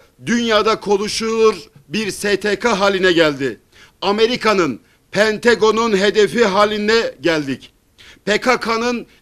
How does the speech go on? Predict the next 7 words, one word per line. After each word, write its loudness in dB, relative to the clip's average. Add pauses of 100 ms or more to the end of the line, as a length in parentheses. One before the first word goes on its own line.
infaz -2
listelerine 0
girdik. 0 (520)
fetö'yle 2
mücadelenin 0
meşale 0
ateşini -2